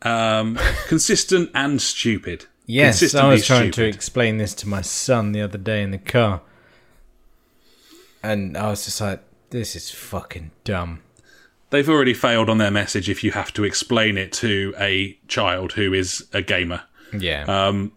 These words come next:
Speaker 1: they failed. But anyway, here we are. Here we are with the Series X and the Series S. Uh, what have we learned? We've learned that the Series X is four hundred and fifty pounds and the Series S is two hundred and fifty pounds. Uh, we also
Speaker 2: That's
Speaker 1: have a
Speaker 2: a
Speaker 1: release
Speaker 2: big
Speaker 1: date, which I can't
Speaker 2: difference.
Speaker 1: remember right now. <laughs>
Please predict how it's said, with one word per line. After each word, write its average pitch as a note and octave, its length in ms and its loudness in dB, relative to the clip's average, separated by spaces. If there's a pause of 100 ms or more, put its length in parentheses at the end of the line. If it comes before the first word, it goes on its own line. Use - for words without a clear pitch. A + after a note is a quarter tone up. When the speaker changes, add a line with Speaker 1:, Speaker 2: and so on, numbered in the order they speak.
Speaker 1:
they G#2 200 0
failed. E2+ 440 -2 (120)
But D3 100 0
anyway, G2+ 420 0 (200)
here D3+ 180 0
we C#3 100 2
are. G#2 380 0
Here C3+ 160 0
we B2 80 0
are A#2 180 2
with G#2+ 200 -4
the G2+ 60 -6
Series A2 340 2
X G#2 280 -4
and G2+ 100 -4
the F#2+ 60 -4
Series G2 500 -2
S. D3 360 -4 (360)
Uh, A2+ 140 0
what C3 180 4
have A#2 100 -2
we C3 100 4
learned? D#3 300 4
We've B2+ 140 2
learned B2+ 200 2
that A2+ 120 -2
the A2+ 60 -2
Series C#3 460 4 (100)
X - 340 -2
is C3 160 0
four C#3+ 280 0
hundred A2+ 260 0
and G#2+ 100 -2
fifty - 380 0
pounds F#3+ 600 0 (440)
and A#2+ 240 2
the A2+ 220 2
Series A2+ 560 2
S D3+ 400 0
is C#3 300 2
two D#3 340 4
hundred G2+ 320 -2
and F#2 140 -10
fifty F#2+ 340 -4
pounds. E2+ 520 -10 (420)
Uh, F#2 120 -8
we A2+ 120 2
also G#3+ 200 4
Speaker 2:
That's A#2 100 4
Speaker 1:
have A2+ 80 4
a - 20 4
Speaker 2:
a - 20 4
Speaker 1:
release A2+ 200 4
Speaker 2:
big E3+ 140 6
Speaker 1:
date, G2 220 0
which G2+ 180 -2
I A2+ 40 2
can't A2+ 300 2
Speaker 2:
difference. - 20 -4
Speaker 1:
remember G#2+ 400 2
right A#2 160 2
now. B2 300 4
<laughs> - 60 -18